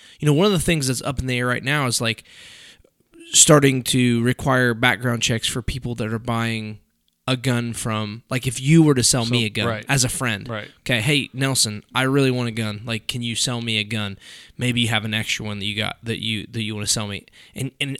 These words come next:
Speaker 1: I can do that without having any background check at all. You can
Speaker 2: Correct.
Speaker 1: sell that to me. I have no ba-,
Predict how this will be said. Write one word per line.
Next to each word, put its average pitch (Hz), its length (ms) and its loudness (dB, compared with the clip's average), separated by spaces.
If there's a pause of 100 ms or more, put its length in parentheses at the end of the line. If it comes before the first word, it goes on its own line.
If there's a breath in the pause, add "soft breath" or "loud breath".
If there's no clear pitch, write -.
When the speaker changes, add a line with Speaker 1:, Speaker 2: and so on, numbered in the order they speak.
Speaker 1:
I 165 160 8
can 180 160 2
do 185 160 6
that 135 200 2
without 131 360 0
having 123 540 0 (600)
any 185 180 10
background 151 440 4
check 135 180 0
at 110 80 -2
all. 98 280 -4
You 165 120 4
can - 100 0
Speaker 2:
Correct. 120 100 4
Speaker 1:
sell 160 160 4
that 151 140 0
to 147 60 -4
me. 147 280 -2 (160 soft breath)
I 131 100 4
have 139 180 2
no 139 200 6
ba-, 151 180 2